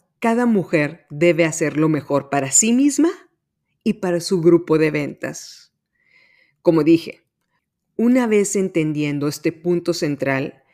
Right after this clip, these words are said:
ya encontramos una pieza muy grande del rompecabezas para evolucionar como empresarias. Muchas gracias por escuchar este episodio,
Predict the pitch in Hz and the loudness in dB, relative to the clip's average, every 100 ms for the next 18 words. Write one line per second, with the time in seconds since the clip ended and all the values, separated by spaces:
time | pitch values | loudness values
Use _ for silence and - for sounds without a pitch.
0 | _ _ - 247 262 285 254 240 214 196 | _ _ -4 -2 0 -2 -2 -2 -2 -2
1 | 180 196 196 - 196 180 180 170 208 185 | -2 -4 -4 -2 0 0 0 -2 0 0
2 | 175 170 160 151 147 135 135 131 135 143 | 0 0 0 0 -2 -2 -4 -4 -4 -2
3 | 139 139 135 151 190 - _ _ _ _ | -2 -2 -4 -6 -8 -10 _ _ _ _
4 | _ _ 190 180 160 170 170 156 170 156 | _ _ -2 0 2 0 0 -4 -2 -2
5 | 156 156 - 165 143 131 135 135 135 127 | -2 -4 -2 -2 -2 -2 -2 -2 -4 -6
6 | - - - - - _ _ _ _ _ | -10 -12 -14 -14 -18 _ _ _ _ _
7 | _ _ _ _ _ _ 196 240 254 - | _ _ _ _ _ _ 0 0 0 -2
8 | 254 247 202 180 170 165 170 160 - 160 | -4 -2 0 2 2 0 -2 -4 -2 -2
9 | 151 - 160 165 156 151 - 160 143 139 | -2 -2 -2 0 -2 -2 -4 -4 -4 -4
10 | 147 139 - - | -4 -4 -8 -14